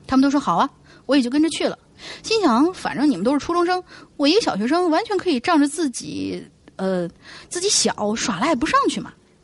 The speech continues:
不过呢，最后这次作死以提议的那个人，第一个走上楼，走到一半儿，不敢继续走下来，开了灯，跑出来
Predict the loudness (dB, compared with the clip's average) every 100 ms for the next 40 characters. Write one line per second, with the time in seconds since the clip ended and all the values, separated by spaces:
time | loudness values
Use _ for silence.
0 | _ _ _ -20 -20 -20 -20 -20 _ _
1 | -4 0 4 6 8 8 6 2 2 2
2 | 2 2 -2 -4 -4 0 0 0 -4 -2
3 | -2 -2 -4 -6 -6 -2 2 4 4 2
4 | 0 0 -2 -2 -2 2 2 4 4 2
5 | 0 -2 0 2 0 -2 -4 -4 -2 -2
6 | -2 -2 -2 -2 0 -2 -2 0 0 0
7 | 0 -2 -2 -4 0 2 2 0 0 -2
8 | 0 -2 -4 -4 -2 -2 -4 -4 0 0
9 | 0 -2 -4 -6 -4 -6 -4 -4 -2 -4